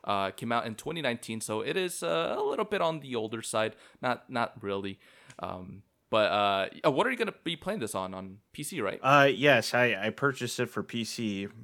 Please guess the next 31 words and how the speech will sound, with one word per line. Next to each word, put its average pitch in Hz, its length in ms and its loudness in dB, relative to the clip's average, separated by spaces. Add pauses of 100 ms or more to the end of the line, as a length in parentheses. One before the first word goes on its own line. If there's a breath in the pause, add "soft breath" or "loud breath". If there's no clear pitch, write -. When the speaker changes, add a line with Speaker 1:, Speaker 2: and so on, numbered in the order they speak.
Speaker 2:
uh, 98 360 0
before 113 380 4
I 110 60 4
realized 107 640 0
we're 135 100 2
talking 165 260 10
about 143 160 8
playing 147 220 8
it 131 60 2
together. 131 580 4 (760)
And, 113 720 4
Speaker 1:
Yeah, 123 320 8
Speaker 2:
and 127 140 6
Speaker 1:
I - 20 12
Speaker 2:
then 131 120 10
Speaker 1:
mean, 131 80 10
Speaker 2:
I 139 60 10
went 135 240 6
and 127 100 -2
Speaker 1:
<laughs> - 0 -
Speaker 2:
purchased 139 280 4
it 135 60 6
for 127 140 4
Speaker 1:
gotta 117 80 0
Speaker 2:
P 123 180 0
C, 127 560 4
not 123 280 4
really 120 440 4
thinking 117 480 0
about 107 320 2
others 101 580 -2